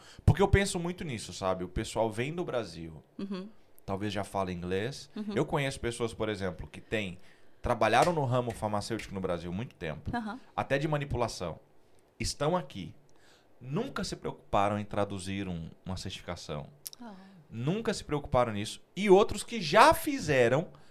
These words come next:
Speaker 1: e ainda tão trabalhando no cleaner. <laughs>
Speaker 2: Ah, sério?
Speaker 1: Eu conheço muitos deles. Então, assim, é,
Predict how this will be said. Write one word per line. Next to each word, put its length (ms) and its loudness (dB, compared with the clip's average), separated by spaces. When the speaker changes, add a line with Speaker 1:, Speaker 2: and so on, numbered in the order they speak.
Speaker 1:
e 60 2
ainda 120 0
tão 140 0
trabalhando 360 2
no 80 -8
cleaner. 340 -4
<laughs> 60 -2
Speaker 2:
Ah, 40 -16
sério? 520 -10
Speaker 1:
Eu 120 2
conheço 420 0
muitos 400 -2
deles. 460 -8
Então, 260 2
assim, 320 -4
é, 140 -18